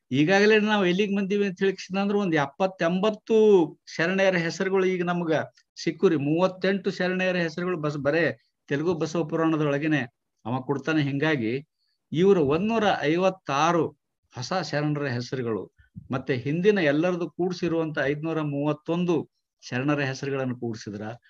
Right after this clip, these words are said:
ಆರ್ನೂರ ಎಂಬತ್ತೇಳು. ನೋಡ್ರಿ, ಬಾಳ ಏಳ್ನೂರ ಎಪ್ಪತ್ತಕ್ಕೆ ಎಷ್ಟು ಸಮೀಪ ಬಂದಿವಿ. ಆದ್ರ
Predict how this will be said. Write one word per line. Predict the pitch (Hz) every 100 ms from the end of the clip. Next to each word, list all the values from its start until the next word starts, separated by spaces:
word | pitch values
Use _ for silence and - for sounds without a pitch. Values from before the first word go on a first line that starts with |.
| _ _ -
ಆರ್ನೂರ | 120 139 160 151 151 151
ಎಂಬತ್ತೇಳು. | 143 135 143 139 143 135
ನೋಡ್ರಿ, | 131 143 151
ಬಾಳ | 131 139
ಏಳ್ನೂರ | 135 131 147 151 151
ಎಪ್ಪತ್ತಕ್ಕೆ | 135 131 143 - - 139
ಎಷ್ಟು | 143 - 135
ಸಮೀಪ | 147
ಬಂದಿವಿ. | 139 127 131 151 151 190 - _ -
ಆದ್ರ | 147 151